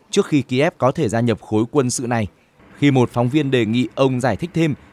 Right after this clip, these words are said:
về điều kiện và con đường cho Kiev, quan chức này khẳng định quan điểm của Washington là hoàn toàn rõ ràng. Ông Kirby nêu bật, đầu tiên họ phải thắng cuộc xung đột này. Vì vậy, điều thứ nhất là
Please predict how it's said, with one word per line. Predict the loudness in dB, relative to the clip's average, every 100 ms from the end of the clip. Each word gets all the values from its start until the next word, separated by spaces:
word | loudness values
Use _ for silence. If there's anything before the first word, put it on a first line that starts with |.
| -10
về | -2 2
điều | 2 2
kiện | 2 0 0
và | -2 -2
con | 0 0
đường | 2 0 -2
cho | -4
Kiev, | -4 0 0 0 -6 _ _ _
quan | 0 0
chức | 0 -2
này | 0 0
khẳng | -2 -2
định | -2 -2 -6 _ -2
quan | 0
điểm | 2 0
của | 0 -2 2
Washington | 0 0 -4 -2 -2
là | 0 0 -2 _ _
hoàn | -2 -2
toàn | 0 0 0
rõ | -2
ràng. | 0 -2 -4 _ _ _ _ _
Ông | 0 0
Kirby | 0 0 0 0
nêu | 2
bật, | 0 0 _ _ _
đầu | 0 0
tiên | 2 0
họ | 2 2 2
phải | 0 -4
thắng | -2 -6 -4
cuộc | -2 -2 -2
xung | -4
đột | -2 -2
này. | -2 -2 -4 _ _ -4
Vì | -2
vậy, | 0 0 -2
điều | -2 0
thứ | 0 -2
nhất | -2 -2 -2
là | -2 -2